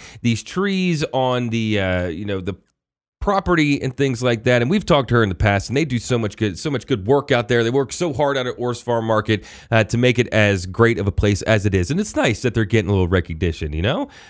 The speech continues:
Uh, I feel like it's always sports <laughs> around here that gets, uh, recognition for good reason. I mean, the sports, uh, talent and the teams and the kids and the, you know, athletes around here, they deserve all that recognition. But it's nice to get, uh,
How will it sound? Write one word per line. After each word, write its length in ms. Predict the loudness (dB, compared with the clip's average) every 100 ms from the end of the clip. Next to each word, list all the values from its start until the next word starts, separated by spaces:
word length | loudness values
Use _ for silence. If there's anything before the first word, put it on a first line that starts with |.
| -4
Uh, 60 | -2
I 140 | 0
feel 180 | 2 2
like 140 | 2
it's 120 | 2
always 320 | 2 4 2 0
sports 480 | -2 0 0 -4 0
<laughs> 40 |
around 340 | 2 4 2
here 220 | 4 2 2
that 160 | 2
gets, 280 | 2 0 2
uh, 160 | 2 4
recognition 380 | 2 0 -2
for 140 | 0 0
good 160 | 2
reason. 380 | 4 4 4 2
I 20 |
mean, 200 | 2 0
the 60 | 0
sports, 400 | -2 -2 -2 -2 -18 -16 -2
uh, 160 | 0 0
talent 440 | -2 -2 -2 -2
and 80 | -4
the 60 |
teams 380 | -4 -4 -2 -4
and 80 | -4
the 40 |
kids 360 | -2 0 0 -2
and 120 | -2
the, 160 | -2 -6 -10 -8 -2
you 80 |
know, 80 | 0
athletes 460 | 2 0 2 -2 0
around 280 | 0 2 2
here, 160 | 0
they 120 | 0 -2
deserve 400 | -2 -2 0 0
all 140 | 0
that 180 | 0 0
recognition. 520 | -2 -2 -4 -2 -2
But 120 | -2
it's 140 | -4 -4
nice 180 | -4
to 120 | -4 -2
get, 300 | -2 -2 0
uh, 220 | 2